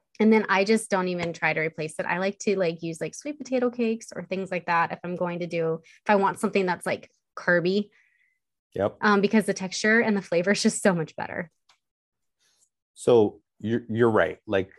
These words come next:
Speaker 2: I've never had a gluten-free bread that if I made a sandwich with it,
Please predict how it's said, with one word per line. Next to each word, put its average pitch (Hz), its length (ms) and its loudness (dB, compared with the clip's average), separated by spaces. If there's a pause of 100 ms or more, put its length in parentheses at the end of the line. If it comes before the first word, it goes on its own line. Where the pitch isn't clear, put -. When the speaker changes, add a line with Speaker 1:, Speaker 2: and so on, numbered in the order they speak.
(120)
Speaker 2:
I've 113 260 2
never 101 300 2
had 92 260 -2
a 87 240 -8
gluten-free 90 1000 -6 (220)
bread 92 560 0 (180)
that 95 540 2
if 113 140 -6
I 101 80 0
made 107 220 -2
a 98 60 -2
sandwich 98 680 -6
with 120 160 2
it, 131 260 -2